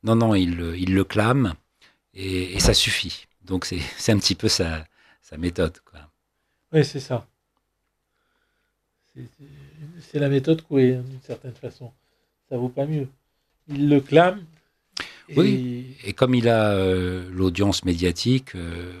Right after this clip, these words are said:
Speaker 1: voilà, ça, mais ça, ça ne fait absolument pas la vérité, euh, historique, mais ça ne fait même pas la vérité philosophique, hein.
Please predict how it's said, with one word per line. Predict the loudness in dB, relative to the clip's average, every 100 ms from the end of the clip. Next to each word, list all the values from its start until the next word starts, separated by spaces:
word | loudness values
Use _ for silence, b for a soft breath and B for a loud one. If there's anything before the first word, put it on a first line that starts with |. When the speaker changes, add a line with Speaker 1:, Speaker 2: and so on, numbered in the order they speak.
| -18
Speaker 1:
voilà, | -12 -8
ça, | -4 -4 B B B
mais | -2
ça, | 0
ça | 2 2
ne |
fait | 4 2
absolument | 2 2 2 2
pas | 2
la | 2
vérité, | 2 0 -2 0 0
euh, | 2 0 -2
historique, | -2 0 -2 -2
mais | -2 -4 B B
ça | -4
ne | -2
fait | 0
même | 0 2
pas | 0
la | 0
vérité | 0 -2 -2 -6
philosophique, | -8 -8 -8 -8 -10
hein. | -14